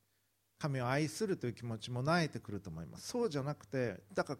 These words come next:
心が柔らかであるように、普段から気をつける必要があるんです。心のメンテナンスというのは大切なんです。神の愛をしっかり受け取って、柔らかに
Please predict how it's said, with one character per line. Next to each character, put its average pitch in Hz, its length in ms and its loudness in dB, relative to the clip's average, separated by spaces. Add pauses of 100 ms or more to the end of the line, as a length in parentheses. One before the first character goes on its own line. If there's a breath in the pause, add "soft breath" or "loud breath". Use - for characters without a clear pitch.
(100)
心 226 400 0
が 165 140 4
柔 156 260 6
ら 190 120 0
か 147 160 0
で 131 100 2
あ 151 160 2
る 160 160 2
よ 151 280 0
う 160 40 -2
に、 170 320 0 (1900 soft breath)
普 170 120 4
段 175 120 6
か 127 140 0
ら 120 60 0
気 - 180 0
を 156 80 4
つ - 100 -6
け 160 140 2
る 120 60 0
必 - 160 -4
要 107 40 0
が 107 60 0
あ 107 40 0
る 92 60 -6
ん 87 40 -10
で 110 60 -12
す。 - 80 -14
心 202 380 2
の 131 140 0
メ 165 260 4
ン 240 60 -8
テ 151 160 0
ナ 117 140 0
ン 104 40 -4
ス - 60 -12
と - 60 -8
い - 20 -4
う - 20 -4
の 95 60 -4
は 90 80 -8
大 110 200 -4
切 107 280 -8
な 98 100 -8
ん 85 60 -10
で - 60 -16
す。 - 120 -20 (100)
神 175 300 0
の 147 160 0
愛 151 180 0
を 139 60 -4
し - 140 -6
っ - 20 -20
か - 140 -6
り 165 80 0
受 147 120 -2
け 151 120 -4
取 170 160 -4
っ 165 40 -10
て、 139 440 0 (1600 soft breath)
柔 139 280 4
ら 151 100 2
か 135 180 -2
に 127 300 -4